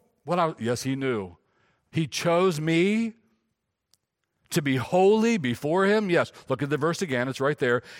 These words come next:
"Even as he chose us in him, in Christ, before the foundation of the world, that we should be holy and blameless before him." Let me give you an outline of how we're gonna cover that verse. Here's my outline. First, we're gonna talk about what he did.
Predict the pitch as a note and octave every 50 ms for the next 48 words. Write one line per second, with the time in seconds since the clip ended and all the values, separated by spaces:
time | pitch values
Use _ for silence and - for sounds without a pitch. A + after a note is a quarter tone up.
0 | - - - C3+ C3+ D3+ D#3+ F#3+ F#3 D#3 C3+ C3 C3+ C#3+ C#3+ A2 - D3 D#3 E3
1 | D#3 - F3+ E3+ F3 F3 D#3 D#3 C3+ B2 B2 B2+ - - - C#3 D3 E3+ F#3+ F#3+
2 | G3 F#3+ E3 D3 C#3 C#3+ D3 F3+ E3 - F3+ C#3+ C3 C3+ C#3+ - - - - -
3 | _ C#3 C#3 - - D3+ D3 D3 D#3+ E3+ - D#3 D3 C#3 A#2+ A2+ B2 B2+ C3+ -
4 | E3 E3 F3 F#3 G3 F#3 D3 B2+ A#2+ A#2+ B2 B2+ B2 - - - - C#3+ C3 A2
5 | A#2+ C3+ D3+ - - F3 D#3 F3 E3 C#3+ D#3 C#3 C3+ C3+ D3 D3 C3+ A#2+ B2+ B2+
6 | A#2+ A#2 A#2 B2 B2+ - - A#2+ A2+ - - A#2 A2 A2+ A2+ A#2+ C#3+ C3+ - E2+
7 | - - - - A#2+ B2+ C#3+ C#3 D3 E3+ E3+ F3+ F3 D3+ C3+ C3+ C3+ C3+ C3 C#3
8 | C3+ B2 A#2 B2 A#2+ A#2+ B2 B2 B2 A#2 A#2+ A2+ - A#2+ A2+ A2+ A#2 A#2+ A#2+ A#2+
9 | G2 A#2+ A#2+ G#2 - - - - - - D3 C#3 C3+ C#3+ C3+ C3+ C3 - A2 A2
10 | A2 G2 F#2 E2 - C#3 D3+ F#3+ F#3 - - - - - E3+ E3 E3 C#3+ - E3+
11 | D3+ C3 D#3+ C#3 C#3 C3+ A2+ A2 A2+ C#3 F#3+ A#3 A#3+ A3 E3 B2+ B2+ A2 G#2 A2
12 | B2 D3+ E3 E3+ F3 E3+